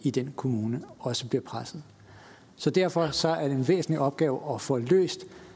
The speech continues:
de her udfordringer for kommunerne, så kommunerne får en udligning, der svarer til deres behov og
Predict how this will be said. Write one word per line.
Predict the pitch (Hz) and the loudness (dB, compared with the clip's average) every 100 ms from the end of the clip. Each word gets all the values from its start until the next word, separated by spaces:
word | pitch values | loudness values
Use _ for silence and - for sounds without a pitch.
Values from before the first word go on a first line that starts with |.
| - - | -6 2
de | |
her | 151 156 | 4 4
udfordringer | 147 - 151 131 131 | 2 0 0 0 -2
for | - | -4
kommunerne, | - 131 123 131 135 135 | -2 2 2 2 2 0
så | 135 | -4
kommunerne | - 131 127 139 139 | -2 0 2 2 0
får | - 135 127 | 0 -2 0
en | 147 120 117 - - - | -2 -2 -6 -20 -16 2
udligning, | 156 147 139 135 | 4 4 2 0
der | 127 | -2
svarer | - - 104 131 | -4 -4 -2 -2
til | 135 120 113 - - - - | -2 -4 -4 -12 -20 -20 -6
deres | 117 | -4
behov | - 101 117 156 160 - | -2 0 2 2 0 -6
og | 117 117 | -6 -6